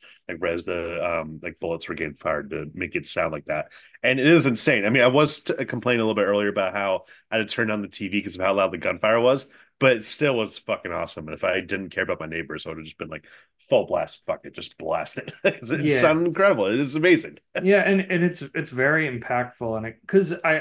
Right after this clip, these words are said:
Speaker 2: I think this movie, one of the things it does is,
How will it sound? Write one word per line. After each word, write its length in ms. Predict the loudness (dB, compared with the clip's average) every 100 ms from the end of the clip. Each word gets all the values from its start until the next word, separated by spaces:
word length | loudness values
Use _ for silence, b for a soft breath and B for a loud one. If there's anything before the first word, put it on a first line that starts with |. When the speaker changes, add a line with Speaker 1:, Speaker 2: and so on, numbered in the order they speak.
| 0
Speaker 2:
I 60 |
think 280 | 0 -2 0
this 140 | -2
movie, 920 | -2 -4 -4 -2 -2 -2 -4 -6 -6 -8
one 260 | -6 -4 -2
of 60 |
the 80 | -4
things 280 | -8 -8 -8
it 160 | -10 -8
does 480 | -2 -2 -2 -6 -10
is, 360 | -10 -12 -16